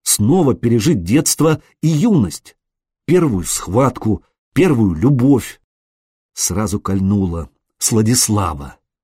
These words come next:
Не будет больше такой в его жизни. Сердце сжалось. Но ненадолго. Эмоции и гормоны мальчишки победили. Грусть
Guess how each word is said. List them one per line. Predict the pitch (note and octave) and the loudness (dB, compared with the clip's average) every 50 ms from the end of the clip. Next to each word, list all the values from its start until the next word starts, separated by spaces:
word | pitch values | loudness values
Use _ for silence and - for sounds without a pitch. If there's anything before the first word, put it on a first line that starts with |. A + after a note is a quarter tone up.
| _ _ _ _ _ _ _ | _ _ _ _ _ _ _
Не | - B2 F3 G3+ | 0 2 2 4
будет | F3 A3 A3 F3+ C#3+ A2+ E2+ | 4 4 4 4 4 2 2
больше | E2 A2+ C3 - - - - | 2 0 0 0 0 -4 -8
такой | - E2+ - - B2 A#2+ G#2+ F2+ - _ _ _ _ _ _ - | -8 -8 -2 0 2 2 2 2 -2 _ _ _ _ _ _ -4
в | G#2+ | 0
его | G2+ B2 A2+ A2 A2 | 2 2 4 4 2
жизни. | F#2 F2+ A#2+ A2+ G2+ E2+ D2+ D#2+ C#2 B1+ - - _ _ _ _ _ _ _ _ _ _ _ _ _ _ _ _ _ _ _ _ _ - | 2 2 2 2 0 0 -4 -8 -12 -14 -16 -20 _ _ _ _ _ _ _ _ _ _ _ _ _ _ _ _ _ _ _ _ _ -8
Сердце | - - D3+ C#3 - - - B2+ | -4 -2 -2 -2 -2 -2 -4 -4
сжалось. | G#2 F2 D#2 D#2+ E2 D2 B1+ C2 C#2 - - - - - _ _ _ _ _ _ _ _ _ _ _ _ _ _ - | -2 -4 -4 -4 -6 -8 -8 -10 -10 -10 -10 -10 -12 -16 _ _ _ _ _ _ _ _ _ _ _ _ _ _ -4
Но | G2 D#3 G#3+ | -2 0 2
ненадолго. | A3+ G#3 G3 F#3 D3+ G#2 G2+ F#2+ E2+ E2+ D#2+ D2 C2+ C2 - _ _ _ _ _ _ _ _ _ _ - | 2 4 4 2 2 0 0 -2 -4 -4 -8 -10 -14 -18 -20 _ _ _ _ _ _ _ _ _ _ -2
Эмоции | B2 B2 C3 C#3 C#3+ C#3+ B2+ - - A#2+ A#2 A2 A2 A2 - | 0 2 2 4 4 2 2 0 0 0 2 2 0 0 0
и | - C#3 C#3+ | 0 0 2
гормоны | A2 B2 B2+ A2+ A#2 A#2 B2+ C#3 C3 B2 A2 G2 | 2 2 2 2 2 2 2 2 2 2 2 0
мальчишки | F#2+ F#2 F2+ - - G3+ F#3 - - F3+ - | 0 -2 -4 -4 -2 -2 -2 0 0 0 0
победили. | - E3 D3+ F#3 E3 F3 F3 D3 A#2 G#2 E2 C#2+ - _ _ _ _ _ _ _ _ | 2 2 2 2 2 2 2 2 2 2 0 -2 -8 _ _ _ _ _ _ _ _
Грусть | F#2 F2+ D3 F#3+ A#3 A3 - - - - - | -4 0 2 2 2 2 0 -2 -8 -14 -20